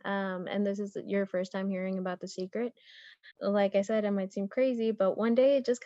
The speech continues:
kinda clicks. And then after that day, like, your life will never be the same, just because you start seeing those messages that we talked about earlier, and then you see references that have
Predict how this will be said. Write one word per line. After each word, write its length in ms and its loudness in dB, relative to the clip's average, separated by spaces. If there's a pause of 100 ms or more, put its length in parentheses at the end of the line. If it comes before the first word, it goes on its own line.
kinda 260 -4
clicks. 540 -4 (520)
And 180 4
then 380 0
after 380 -2
that 200 -2
day, 340 -2
like, 260 -6
your 160 -2
life 340 -2 (160)
will 160 0
never 480 -4
be 160 -2
the 140 -4
same, 440 -6 (480)
just 180 -2
because 280 2
you 100 -2
start 280 -4
seeing 340 -2
those 220 -2
messages 640 0
that 120 -2
we 120 0
talked 280 -4
about 300 -2
earlier, 680 -2 (440)
and 240 4
then 400 2 (100)
you 240 2
see 220 2
references 800 0 (100)
that 240 -2
have 480 -4